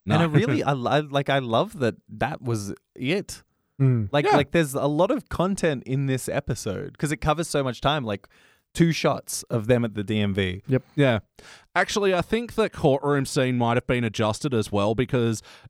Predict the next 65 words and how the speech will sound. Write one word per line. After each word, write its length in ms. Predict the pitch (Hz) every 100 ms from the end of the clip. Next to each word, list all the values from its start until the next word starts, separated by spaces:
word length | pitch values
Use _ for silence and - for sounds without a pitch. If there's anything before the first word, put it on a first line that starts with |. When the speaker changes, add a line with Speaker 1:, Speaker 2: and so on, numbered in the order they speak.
| _
Speaker 1:
there 160 | - 156
were 180 | 151
a 60 | 147
few, 260 | - 226 214
like, 240 | 180 143
weird 280 | 110 135 123
lip-syncy 600 | 104 139 - 147 143 151
moments, 520 | 139 143 143 139 -
and 160 | 127 120
the 60 | 117
fact 280 | 147 135 -
that 100 | 120
Speaker 3:
Mm. 100 | 117
Speaker 1:
H-, 60 | 123
Lionel 280 | 131 123 117
Hutz 260 | 117 117
was 120 | 127 117
in 120 | 117
the 60 |
scene 240 | 104 120 104
before 400 | 101 - 110 113
makes 260 | 113 110
me 100 | 117
think, 280 | 107 113 107 - - - -
oh, 120 | 123
maybe 220 | 120 120 110
they 140 | 107
did 240 | 107 113
have 160 | 110 113
a 40 | 117
bit 280 | 123 120 _ -
more 160 | 123 120
Speaker 3:
Where 60 |
Speaker 1:
of 40 | 123
a 20 |
Speaker 3:
he 40 |
Speaker 1:
scene 100 | 123 120
Speaker 3:
was 60 |
Speaker 1:
there. 100 | 127
Speaker 3:
the 200 | 123 120 113
lawyer 320 | 127 120 120 123
or 60 |
something, 300 | 113 139 151
yeah. 160 | 151 151 - -
Speaker 1:
Yeah. 200 | 170 160 - _
All 240 | 240 208 -
good 180 | 156 123
stuff 280 | - 107 -
that 100 | 110
I 80 | 98
probably 320 | - 110 95
should 180 | - 92
have 80 |
figured 240 | - 90 95
out 140 | 92
before 320 | 90 - 98
coming 300 | 87 110 101
here 160 | 95 104
to 60 | 95
record 280 | 98 131
a 20 | 113
podcast 420 | 214 202 190 170
about 200 | 175 165
it, 80 | -
but 160 | 160